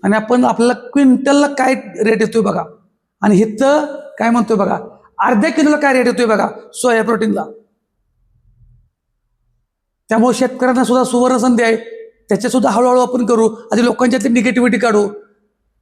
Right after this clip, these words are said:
तुम्ही फक्त पॉझिटिव्ह राहा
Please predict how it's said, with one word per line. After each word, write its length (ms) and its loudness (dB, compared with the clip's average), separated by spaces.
तुम्ही 240 2
फक्त 320 -4
पॉझिटिव्ह 400 0
राहा 260 0